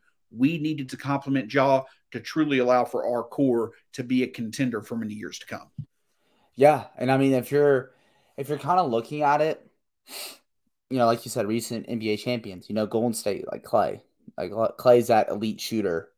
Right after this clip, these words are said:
Speaker 2: that, that is the Ro-, the Robin to the star point guard or the star player's Batman. Uh, Milwaukee, Chris Middleton, you know, the multifaceted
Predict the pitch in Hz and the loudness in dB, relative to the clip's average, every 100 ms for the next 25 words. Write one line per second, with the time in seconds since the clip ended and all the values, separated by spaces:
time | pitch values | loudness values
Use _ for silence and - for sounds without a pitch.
0 | _ _ 104 101 - - _ _ _ _ | _ _ 2 2 0 -8 _ _ _ _
1 | _ _ _ 95 95 92 - 95 95 92 | _ _ _ -2 0 0 0 -2 -2 -4
2 | - - _ - 104 98 107 - 117 107 | -12 -18 _ -4 0 2 2 2 2 6
3 | 104 101 90 71 - _ - - 101 95 | 6 6 2 -6 -14 _ -16 -8 -4 -2
4 | 95 87 98 - 107 104 101 - 104 76 | -4 -6 -6 4 8 8 8 4 -4 -4
5 | 90 87 87 82 73 - - 104 98 95 | -2 0 0 -2 -6 -6 2 2 4 0
6 | 87 82 78 - - 50 - _ _ _ | -2 -2 -4 -4 -6 -12 -14 _ _ _
7 | _ _ _ - 95 101 117 135 139 131 | _ _ _ 0 4 6 10 12 12 12
8 | 98 82 - _ _ - 127 - 123 120 | 2 -12 -14 _ _ -2 0 2 2 2
9 | 101 90 80 - 101 90 85 - _ _ | 0 -6 -8 -8 -4 -2 -2 -6 _ _
10 | _ - 107 113 113 110 120 110 107 - | _ -2 4 4 4 2 4 6 2 0
11 | 104 98 | 0 0